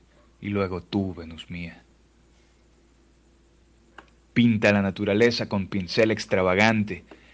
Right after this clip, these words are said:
líneas superelegantes, trazos con gran sutileza, figuras de gran belleza y de excelsa simetría. Y al pintarte se pulía, pues plasmó la más grandiosa.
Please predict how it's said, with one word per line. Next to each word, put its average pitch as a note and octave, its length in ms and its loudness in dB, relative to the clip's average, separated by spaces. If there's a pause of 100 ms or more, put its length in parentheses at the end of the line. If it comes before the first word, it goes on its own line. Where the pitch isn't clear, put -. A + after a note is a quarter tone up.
(160)
líneas B2 420 0
superelegantes, G2 1080 -4 (280)
trazos B2 460 -4
con F#2 220 -14
gran G#2 200 -4
sutileza, F#2+ 680 -8 (480)
figuras C3 680 -2
de G#2 100 -6
gran A#2+ 340 -2
belleza A2 580 -4 (120)
y A2+ 100 -10
de G2 100 -2
excelsa B2 640 -2
simetría. G#2+ 640 -6 (840)
Y A2 140 -4
al G#2 100 -2
pintarte G#2+ 760 0
se - 160 -10
pulía, G2+ 540 0 (420)
pues G2+ 220 -8
plasmó G#2 580 -6
la A#2 100 -2
más A#2 280 0
grandiosa. G2+ 840 -2